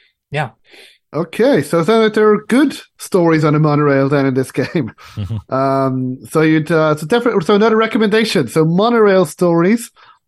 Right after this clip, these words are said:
Speaker 2: and it is,
Speaker 1: Oh, whether
Speaker 2: uh,
Speaker 1: it's a good story or not, that depends on your, on the choices you make,
Speaker 2: That is
Speaker 1: Saoirse.
Speaker 2: true. Well,
Speaker 3: Uh-huh.
Speaker 2: it, yeah, well, I think we'd, we'd recommend it. So it's available on Steam, Nintendo Switch, Epic Game Store, and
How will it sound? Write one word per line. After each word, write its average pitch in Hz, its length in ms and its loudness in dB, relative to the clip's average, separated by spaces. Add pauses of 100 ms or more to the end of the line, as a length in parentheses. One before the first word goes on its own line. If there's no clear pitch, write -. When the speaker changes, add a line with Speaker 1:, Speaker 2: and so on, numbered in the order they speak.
(140)
Speaker 2:
and 180 600 0
it 208 260 -2
is, 175 460 -2
Speaker 1:
Oh, 165 160 2
whether 185 240 2
Speaker 2:
uh, 170 100 0
Speaker 1:
it's 160 100 -2
a 143 60 -4
good 202 180 0
story 170 340 2
or 147 40 -2
not, 202 220 -2
that 151 160 -4
depends 147 440 -6
on 143 140 -2
your, 143 140 0 (140)
on 160 100 -4
the 147 100 -2
choices 240 440 0
you 262 80 0
make, 226 240 0
Speaker 2:
That 165 180 0
is 202 120 0
Speaker 1:
Saoirse. - 40 -8
Speaker 2:
true. 247 380 2
Well, 190 300 2
Speaker 3:
Uh-huh. 110 60 -14 (200)
Speaker 2:
it, 156 280 -16
yeah, 269 200 2
well, 214 180 2
I - 40 2
think 220 220 -2
we'd, 170 260 -2
we'd 151 100 -2
recommend 127 480 -2
it. 165 120 -2
So 170 560 0
it's 202 320 -2
available 214 480 2
on 165 140 0
Steam, 220 680 0
Nintendo 190 380 0
Switch, - 340 -2
Epic 214 300 -2
Game 165 200 0
Store, 165 380 -2
and 156 380 0